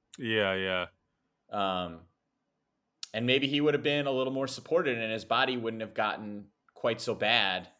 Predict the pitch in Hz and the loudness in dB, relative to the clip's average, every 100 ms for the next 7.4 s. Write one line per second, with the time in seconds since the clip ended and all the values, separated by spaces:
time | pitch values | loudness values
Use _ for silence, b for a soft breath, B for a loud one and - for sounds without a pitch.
0 | _ _ _ _ _ _ - 117 117 123 | _ _ _ _ _ _ -4 0 2 2
1 | 123 135 127 131 139 156 135 - 135 123 | -2 -4 -4 2 4 6 2 0 2 4
2 | 120 123 117 - 127 113 110 107 107 107 | 4 2 -4 2 4 6 6 4 2 2
3 | 113 107 107 - - 110 107 104 117 117 | -2 -6 -6 -8 -6 -6 -6 -6 0 0
4 | 113 113 123 110 110 107 - 110 107 110 | 0 -2 -4 -4 -2 -4 -2 -4 -4 -8
5 | 104 107 104 101 98 104 98 92 B B | -6 -6 -2 -2 0 -2 -2 -8 B B
6 | B 147 165 220 214 240 220 196 156 151 | B 2 2 0 0 4 2 4 4 4
7 | 147 139 131 123 | 2 0 -2 -6